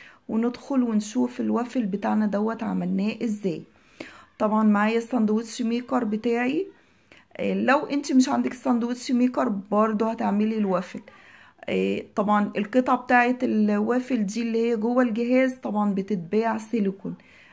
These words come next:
انت هتجيبيها وتحطيها في الميكرويف او هتحطيها، آه، في الفرن بتاع البوتاجاز. يلا بينا نشوف كده اهوت. انا معايا بيضتين، معايا كوباية ونص من الدقيق، معايا ربع كوباية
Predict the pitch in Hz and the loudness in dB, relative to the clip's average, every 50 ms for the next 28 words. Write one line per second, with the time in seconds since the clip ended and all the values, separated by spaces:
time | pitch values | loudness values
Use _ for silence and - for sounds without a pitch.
0 | - _ - - 262 311 330 269 226 208 233 214 247 254 254 247 247 247 247 - | -20 _ -6 -4 -2 0 0 0 0 0 0 2 4 4 4 4 2 -2 -6 -8
1 | 220 214 - - 247 233 233 233 - 254 233 233 240 247 247 247 - - 233 240 | -10 -8 -4 -2 -2 -2 -2 -2 -2 -2 0 0 0 0 0 -2 -4 -6 -4 -2
2 | 240 247 240 - - - - 240 247 240 233 226 - - 220 214 - - - 247 | -2 -4 -4 -6 -8 -6 -6 -6 -6 -8 -10 -12 -12 -10 -12 -12 -10 -8 -6 -6
3 | 240 240 254 254 254 254 - - - - - - - - _ - - 214 214 202 | -4 -2 0 0 0 -2 -4 -12 -20 -20 -20 -20 -20 -20 _ -6 -2 0 0 0
4 | 202 208 202 - - 269 262 262 247 247 - - 262 254 247 247 233 220 - 233 | 0 -2 -4 -2 0 4 4 4 4 2 0 0 0 2 2 2 0 0 0 0
5 | 226 226 220 208 220 214 208 175 185 - - - - _ - - - - - - | 0 2 2 0 0 -2 -2 -2 -4 -4 -6 -6 -10 _ -20 -20 -20 -20 -20 -20
6 | _ _ - 220 220 247 254 247 262 262 269 262 254 - 254 254 254 - 262 214 | _ _ -4 -2 2 2 4 4 6 4 4 4 2 2 0 0 0 0 -2 -2
7 | 220 226 247 254 262 269 269 262 - - 220 233 226 214 214 214 226 226 240 - | 0 2 2 2 2 2 -2 -4 -4 -4 -2 0 2 2 2 2 2 0 -2 -2
8 | - - _ - 262 262 262 254 233 220 208 214 220 220 220 - 196 185 185 208 | -6 -8 _ 0 2 4 4 4 4 4 2 0 0 -2 -2 -4 -4 0 0 2
9 | 220 214 214 214 220 226 254 254 - - 262 240 247 247 254 247 214 - 254 262 | 2 4 4 2 4 2 2 0 -2 0 2 4 6 6 6 4 2 0 -4 -4
10 | 302 277 285 - - - - - - - - - - - _ - 233 226 226 233 | -2 -2 -4 -4 -6 -12 -20 -20 -20 -20 -20 -20 -20 -16 _ -2 0 2 4 4
11 | 233 247 247 233 247 247 254 247 247 247 247 - 247 208 214 240 247 247 240 | 6 6 4 4 6 4 4 4 2 0 0 -2 -2 0 0 2 0 0 -2